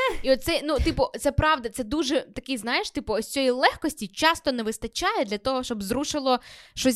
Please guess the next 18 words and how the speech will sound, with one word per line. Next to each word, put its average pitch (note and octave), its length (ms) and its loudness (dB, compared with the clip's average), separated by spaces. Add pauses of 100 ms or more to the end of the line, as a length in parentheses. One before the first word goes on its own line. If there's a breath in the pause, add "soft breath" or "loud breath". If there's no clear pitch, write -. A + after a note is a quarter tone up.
з A3+ 40 -2
місця, C4 360 0
тому A#3+ 280 -2
що C4 160 0
коли D4 360 4
ти B3+ 180 -2
з G3+ 80 -2
усіх E4+ 440 -2
сил C4 540 -2
намагаєшся C4+ 920 0
щось A3+ 180 -6
дуже A#3 180 -10
хо-, A3+ 60 -12 (100)
воно A3+ 180 -10
часто - 380 -6 (340)
не G#3+ 140 -4
стається, F3+ 540 -8
блін. E3 140 -12